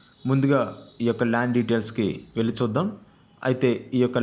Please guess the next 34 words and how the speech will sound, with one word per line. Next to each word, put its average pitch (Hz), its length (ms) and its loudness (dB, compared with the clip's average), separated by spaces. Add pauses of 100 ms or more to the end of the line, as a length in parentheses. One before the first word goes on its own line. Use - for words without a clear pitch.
ల్యాండ్ 131 300 0
అనేది 127 260 0
మనకి 110 220 -2
ఎక్కడి 120 200 -2
నుంచి 117 200 -4
పంపించారంటే, 110 680 -2 (640)
ఇది 120 140 2 (140)
గూడూరు 135 360 4
అండి. 127 160 0 (120)
అంటే 117 180 0 (120)
ఇది 104 100 0 (140)
గూడూరు 127 400 2
అంటే 139 180 -4 (200)
ఇది 113 100 0 (100)
నెల్లూరు 123 340 2
డిస్ట్రిక్ట్గా 117 440 -2
వచ్చేస్తుంది. 113 600 -4 (520)
అదేవిధంగా 120 540 2 (220)
కాండ్ర 135 360 0
అనే 127 100 0 (100)
విలేజ్కి 117 460 0 (240)
ఒక 107 160 -6
టూ 120 80 0 (100)
కిలోమీటర్స్ 117 480 -2
దూరంలో 113 340 -2
అయితే 107 160 -2 (100)
ఉండి 110 220 0
ఉన్నది. 113 240 -4 (920)
అయితే 127 200 2 (720)
ఈ 123 80 2
యొక్క 127 160 0 (160)
ల్యాండ్ 139 320 0 (140)
మొత్తం 123 300 -4 (100)
కూడా 117 180 0